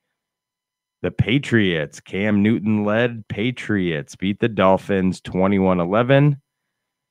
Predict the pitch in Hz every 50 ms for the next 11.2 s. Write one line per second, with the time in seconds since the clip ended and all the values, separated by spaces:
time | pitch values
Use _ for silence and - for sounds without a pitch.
0 | _ _ _ _ _ _ - 104 - - - - 120 123 135 160 175 165 170 170
1 | 143 117 95 80 76 73 104 120 143 139 - 139 135 117 101 131 127 139 151 160
2 | 139 117 101 87 - - - - 214 220 - - - - - 165 165 160 160 160
3 | 151 - _ _ _ _ _ _ _ _ _ _ _ _ _ - 143 147 143 147
4 | - 143 135 117 95 95 127 156 196 208 185 160 151 131 143 143 135 - - -
5 | 139 135 - _ 104 101 92 101 110 120 139 127 113 92 107 110 123 123 104 85
6 | 76 78 76 - _ _ _ _ _ _ _ _ _ _ _ - - 127 131 131
7 | 131 143 131 127 117 117 120 120 117 120 120 113 110 104 95 110 107 110 107 -
8 | 123 117 113 113 104 101 104 107 104 - - 101 95 92 90 101 98 - - -
9 | 110 104 90 80 104 101 101 101 95 90 - _ _ _ _ _ _ _ _ _
10 | 110 117 120 127 127 131 110 - 120 117 110 107 107 95 98 101 90 104 104 101
11 | 104 104 104